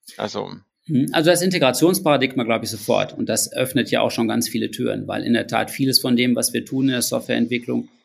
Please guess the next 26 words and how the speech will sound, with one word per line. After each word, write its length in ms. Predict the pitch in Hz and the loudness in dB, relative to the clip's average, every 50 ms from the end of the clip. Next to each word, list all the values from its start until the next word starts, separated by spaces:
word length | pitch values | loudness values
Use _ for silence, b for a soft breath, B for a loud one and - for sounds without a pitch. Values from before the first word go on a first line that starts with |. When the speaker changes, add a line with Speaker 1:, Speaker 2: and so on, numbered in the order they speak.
| b b b b _ | b b b b _
Speaker 2:
ist 120 | 117 - | -4 2
ja 100 | - 135 117 | 2 4 4
heute 200 | 120 127 - 123 | 4 2 2 0
nicht 160 | 123 123 - | -2 -2 -2
mehr 80 | 139 120 | 0 0
der 80 | 117 | 2
Algorithmenentwurf. 880 | 113 127 127 120 110 117 135 - 143 127 - 120 123 - 113 127 135 131 | 2 2 0 0 0 0 0 2 2 2 2 2 0 0 0 -2 -2 0
Die 120 | - 120 107 | 0 0 2
Algorithmen 480 | 117 120 120 123 127 135 - 131 117 | 2 2 2 2 2 2 2 0 0
gibt's 180 | - 151 151 - | 0 -2 -2 0
ja 80 | 117 | 0
meistens 400 | 107 107 107 110 107 - 131 117 | 0 0 0 -2 -2 -2 -2 -2
schon, 400 | - 123 123 131 139 135 139 b b b b b b b b _ _ _ | -2 0 2 2 2 0 -2 b b b b b b b b _ _ _
sondern 320 | - 127 127 127 123 120 | 2 4 6 6 6 4
ist 120 | 113 - | 2 2
ja 100 | - 113 | 0 0
tatsächlich 420 | - - 120 120 117 - 117 110 113 | 0 2 0 0 0 -2 -4 -4 -4
das 120 | 104 - | -4 -4
Integration 640 | - - - 120 113 113 120 123 131 123 - 135 117 | -4 -4 -4 -4 -2 0 0 0 0 2 2 2 2
Engineering. 720 | - 120 135 123 117 123 123 120 120 120 120 120 120 117 - | 4 2 2 2 4 2 4 4 4 4 4 4 2 0 0
Und 380 | 80 - 120 117 117 - - | -2 0 0 0 -2 -2 0
da 300 | - 104 110 117 120 117 | 0 2 2 2 0 0
hat 240 | 110 110 107 - - | -2 -6 -8 -4 -4
man 440 | 120 110 107 107 107 107 104 101 101 | -2 0 0 0 0 -2 -2 -4 -4
mit 180 | 104 107 107 - | -6 -6 -8 -6
solchen, 840 | - 123 120 117 117 - - 117 113 113 117 110 104 107 - _ | -4 0 0 0 0 -2 -4 -2 -2 -2 -2 -4 -6 -10 -14 _